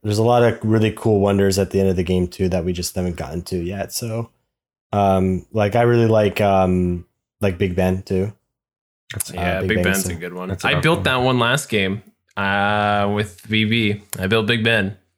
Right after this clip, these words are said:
Speaker 3: right in my capital. Took me f-, five turns, I think, 'cause I had, like, a crazy amount of production. Felt good about that one.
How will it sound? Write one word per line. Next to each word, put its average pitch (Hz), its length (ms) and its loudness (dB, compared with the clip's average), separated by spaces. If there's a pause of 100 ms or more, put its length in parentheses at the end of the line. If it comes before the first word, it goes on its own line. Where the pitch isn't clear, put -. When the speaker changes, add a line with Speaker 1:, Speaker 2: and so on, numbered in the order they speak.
(340)
Speaker 3:
right 117 120 0
in 120 60 0
my 120 80 0
capital. 117 560 -2 (120)
Took - 220 -6
me 110 140 2
f-, 98 180 -8 (1080)
five 110 360 -6
turns, 202 340 -2
I 202 80 0
think, 226 480 -8
'cause 101 140 -4
I 98 60 0
had, 104 220 0
like, 95 160 0
a 76 140 -8
crazy 127 360 -2
amount 127 200 0
of 123 60 -6
production. 190 520 -6 (920)
Felt 92 160 -6
good 101 140 0
about 92 160 -2
that 98 180 0
one. 95 220 -4